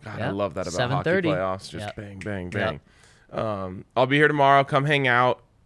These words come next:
Speaker 1: Should be a great time. Let's watch the Avs. Um, I have a feeling that old Jordan Binnington isn't gonna get so lucky next, next game.
Speaker 2: Oh my goodness! Now he was really good,
Speaker 1: He was
Speaker 2: but
Speaker 1: good.
Speaker 2: also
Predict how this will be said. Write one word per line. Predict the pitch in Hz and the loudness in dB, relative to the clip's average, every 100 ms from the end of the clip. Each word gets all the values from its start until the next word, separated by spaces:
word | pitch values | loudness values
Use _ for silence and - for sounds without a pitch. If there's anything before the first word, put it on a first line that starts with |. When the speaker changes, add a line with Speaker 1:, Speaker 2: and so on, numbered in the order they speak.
| _ | _
Speaker 1:
Should | - - 143 127 | -16 -6 -4 0
be | 123 | -2
a | |
great | 104 120 123 - | -2 0 2 0
time. | - 120 117 117 117 113 _ _ _ | 0 0 2 2 -2 -8 _ _ _
Let's | 131 127 | -4 2
watch | 120 | 2
the | - | 4
Avs. | 104 107 113 110 104 - - _ _ - | 4 6 6 4 0 -10 -20 _ _ -6
Um, | 98 98 95 - - | 0 0 0 -4 0
I | 110 127 131 | 4 6 4
have | 139 | 2
a | 120 | 0
feeling | 117 131 127 123 123 123 120 _ _ _ _ _ - _ _ | -2 -4 -2 -2 -2 -4 -8 _ _ _ _ _ -20 _ _
that | 107 95 - _ _ _ _ _ | -2 -2 -4 _ _ _ _ _
old | 95 107 107 104 | -2 0 -2 -4
Jordan | - 117 110 104 | -2 -2 -2 -4
Binnington | 101 98 98 95 | -6 -6 -8 -8
isn't | 92 95 | -8 -8
gonna | 95 92 | -8 -8
get | 87 | -10
so | - 82 | -8 -8
lucky | 82 87 - | -6 -10 -14
next, | 52 - - - | -16 -16 -18 -18
next | - - | -18 -16
game. | - - - | -18 -14 -2
Speaker 2:
Oh | 156 156 147 131 | 2 4 4 2
my | 123 113 107 107 | 0 2 2 0
goodness! | 110 127 165 160 | 0 2 2 2
Now | 143 135 | 2 2
he | - 190 | 2 2
was | 240 214 123 | 4 2 2
really | 143 180 165 | 4 6 4
good, | 127 143 123 117 | 4 4 4 4
Speaker 1:
He | |
was | 147 | 6
Speaker 2:
but | 160 | 6
Speaker 1:
good. | 147 117 | 6 4
Speaker 2:
also | 151 180 170 - 151 120 107 | 4 4 2 0 2 2 -2